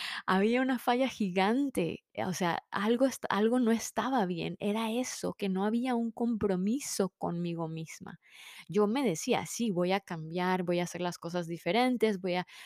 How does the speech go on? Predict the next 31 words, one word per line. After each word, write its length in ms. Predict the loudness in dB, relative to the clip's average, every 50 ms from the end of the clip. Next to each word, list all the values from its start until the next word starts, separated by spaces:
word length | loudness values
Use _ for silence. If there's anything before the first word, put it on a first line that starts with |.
| -20 -20 -10 -4
voy 140 | -2 0 0
a 40 | 0
empezar 400 | 0 -2 -2 -2 -2 -2 -2 0
a 80 | 0
este 280 | -2 -2 -4 -2 -2 0
hábito 420 | 2 2 0 0 0 -2 -2 0
nuevo 560 | 0 0 2 4 6 6 6 8 6 6 4 4
que 140 | 2 0 0
es, 160 | 0 -2 -4
que 140 | -4 -2 -2
me 120 | 0 0
va 140 | 2 2 2
a 40 | 2
beneficiar", 800 | 2 2 0 -2 -4 -6 -8 -4 0 0 2 2 2 0 0 0
que, 80 | -2 -4
o 60 | -2
sea, 220 | -2 -2 -2 -2 -2 -4 -6 _ _ _
todo 560 | 2 4 6 6 6 6 4 2 0 -4 -12 -8 _
color 320 | 0 2 4 4 4 6
de 160 | 6 4 4
rosa. 400 | 4 2 0 0 0 -2 -4 -6
Sí, 420 | -6 -6 -6 -6 -6 -8 -8 -8 -4
yo 120 | -2 -2
estaba 280 | -2 0 -2 -2 -2 -2
súper 340 | -4 -4 -4 -4 -2 -2 0
empeñada 680 | 0 0 -2 -2 -2 -2 -2 -2 0 0 0 0 -2
en 120 | -2 -2
cambios, 520 | -2 -2 -2 -2 -2 -4 -6 -8 -8 -10 -14 _ -20 -20 -20 -20 -20 -20 -20 -20 -20 -20 _ _ _ _ _
pero 260 | 4 4 6 4 2
no 120 | 2 0
existía 840 | 0 -2 -2 -4 -4 -4 -4 -4 -2 0 2 2 2 0 0 -2